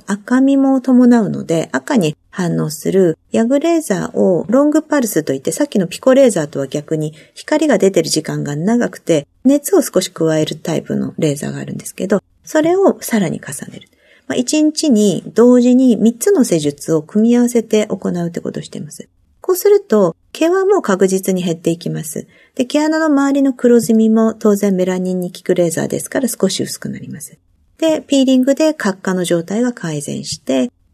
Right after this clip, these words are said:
赤みが一番時間かかりますけれども、ジェネシスっていうヤグレーザーでゆっくりと目立たなくしていく。それをまあ、まず夏場から冬までの間に、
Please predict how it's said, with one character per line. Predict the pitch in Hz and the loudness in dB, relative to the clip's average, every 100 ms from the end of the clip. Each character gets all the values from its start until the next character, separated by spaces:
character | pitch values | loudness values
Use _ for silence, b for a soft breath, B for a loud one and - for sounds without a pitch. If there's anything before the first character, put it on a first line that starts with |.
| - | -8
赤 | 247 294 | -4 0
み | 294 311 | 0 2
が | 311 | 2
一 | 247 220 | 2 2
番 | 226 214 | 2 2
時 | 202 | 0
間 | 208 202 | -2 -2
か | 190 | -2
か | 208 | 0
り | 202 | 0
ま | 202 | 0
す | 202 | -2
け | 170 | -4
れ | 160 | -2
ど | 170 | 0
も、 | 254 302 277 _ | 0 0 -2 _
ジ | - | -2
ェ | 170 | 0
ネ | 156 | 0
シ | - | -4
ス | - - | -6 -4
っ | |
て | 233 | 2
い | 254 | 4
う | |
ヤ | 165 | 2
グ | 151 | 0
レ | 151 143 | -2 -4
ー | |
ザ | - 139 | -6 -12
ー | - | -6
で | 302 302 240 b | -2 -2 -2 b
ゆ | 175 | -4
っ | |
く | - 143 | -2 -2
り | 120 | -2
と | - 226 | -2 2
目 | 196 | 2
立 | 151 151 | 0 -4
た | - | -8
な | - | -12
く | - | -14
し | - | -18
て | - | -18
い | - | -20
く。 | - _ _ _ - | -20 _ _ _ -14
そ | - 277 | -4 0
れ | 311 | 2
を | 330 | 2
ま | 339 339 254 | 2 2 4
あ、 | |
ま | 233 220 | 4 4
ず | 175 151 _ _ | 2 -2 _ _
夏 | 185 175 - 170 170 | -4 -4 -2 -2 0
場 | 165 165 160 160 165 | 0 0 -2 -4 -4
か | 160 | -6
ら | 156 | -6
冬 | - 165 156 | -4 -2 0
ま | 151 | 0
で | 143 135 | -2 -4
の | 131 160 | -6 -6
間 | 156 151 156 | -6 -4 -2
に、 | 247 339 226 | 0 2 0